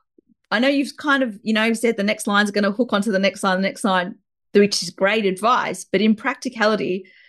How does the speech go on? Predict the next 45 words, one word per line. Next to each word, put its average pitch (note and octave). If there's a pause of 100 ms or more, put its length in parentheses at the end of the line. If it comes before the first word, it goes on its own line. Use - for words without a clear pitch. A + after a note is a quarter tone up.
(400)
where A#3+
do E4
you D#4+
think C4+
people C4
struggle A3+
so A3
much G#3
with F#3
writing F#3+
copy, A3
and F#3+
what G#3
kind B3+
of B3+
advice G3
do -
you G3+
have G3 (460)
for G3+
somebody G3+
who G#3
is A3+
in B3
that -
space E3
where F#3
they F#3
wanna G#3+
be C#4
able F#3+
to F3
write F3
content G3+
the G3
way F3
you F3+
do, F3
but F#3+
they're F#3
really F#3+
struggling F3+
to, F#3
to -
put -